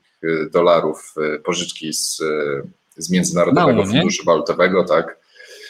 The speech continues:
Speaker 1: No jakoś tak, tak, jakoś, bo to mały kraj pewnie. Ale,
Speaker 2: Mhm.
Speaker 1: ale okazuje się, że, że na-, z-, że w-, stało się wręcz odwrotnie. Właśnie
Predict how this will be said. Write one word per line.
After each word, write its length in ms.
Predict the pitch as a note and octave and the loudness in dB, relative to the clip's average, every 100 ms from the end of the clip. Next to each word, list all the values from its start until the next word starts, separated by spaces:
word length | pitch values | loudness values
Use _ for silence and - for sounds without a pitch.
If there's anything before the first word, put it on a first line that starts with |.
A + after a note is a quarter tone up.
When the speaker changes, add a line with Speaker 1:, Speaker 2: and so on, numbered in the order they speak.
| - _ _ _ _ | -20 _ _ _ _
Speaker 1:
No 80 | C#3+ | 2
jakoś 400 | G3+ G#3 - - | 2 2 0 2
tak, 260 | G#2 F#2+ - | 4 2 0
tak, 180 | D#2 | 0
jakoś, 440 | F2+ F2 F#2 - - | 0 0 -2 -4 -4
bo 120 | A2 | -4
to 80 | - | 0
mały 220 | D3 A#2+ A2 | 4 4 6
kraj 320 | E2+ C#2+ - _ | 2 2 -4 _
pewnie. 260 | E2 C#2+ - - - _ - | -10 -8 -18 -20 -20 _ 0
Ale, 300 | F2+ G2+ A#2+ | 4 6 6
Speaker 2:
Mhm. 240 | - - - | 4 -2 0
Speaker 1:
ale 160 | G#2 | 4
okazuje 580 | A#2+ B2 A#2 G2 G#2+ F#2 | 6 6 2 2 0 0
się, 260 | F2 A2 C3 | 0 0 0
że, 440 | B2 G2+ G2+ G2 - - _ _ _ _ _ _ _ | 2 4 6 4 -2 -20 _ _ _ _ _ _ _
że 180 | G#2 A#2+ | 0 2
na-, 220 | B2 F#2+ | 2 0
z-, 640 | F#2+ G#2+ A#2+ A#2+ A2+ G#2+ - | -2 -4 0 2 4 0 -4
że 160 | - A2+ | -6 -6
w-, 160 | G#2+ - _ | -8 -18 _
stało 320 | - - G#2+ A2+ | -6 2 2 2
się 120 | A#2+ | 0
wręcz 280 | A2 G2 F2+ | -4 -6 -6
odwrotnie. 720 | C#3+ E3 G3+ D3 - E3 D2+ F2+ | -8 -2 2 2 -2 -10 -10 -4
Właśnie 400 | F#2+ - G#2+ | -2 -2 -8